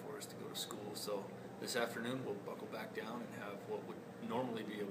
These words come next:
Wednesday type practice for us in the middle of the preparation and really our last day of heavy preparation, heavy contact. I think our players are, uh, on track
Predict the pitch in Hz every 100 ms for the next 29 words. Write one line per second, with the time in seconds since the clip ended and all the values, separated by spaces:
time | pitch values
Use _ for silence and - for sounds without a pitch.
0 | 104 123 120 104 - 107 98 107 101 101
1 | 98 92 104 104 113 - - - - -
2 | - - - 101 110 110 107 - - -
3 | 98 107 - 113 104 117 117 104 101 104
4 | 101 - 104 104 92 101 101 98 - 104
5 | - 104 101 - 107 101 98 101 104 -
6 | - - 104 - - - - - - -
7 | - 87 120 104 101 101 98 95 95 92
8 | 92 92 - - - - - - - 110
9 | 113 123 117 -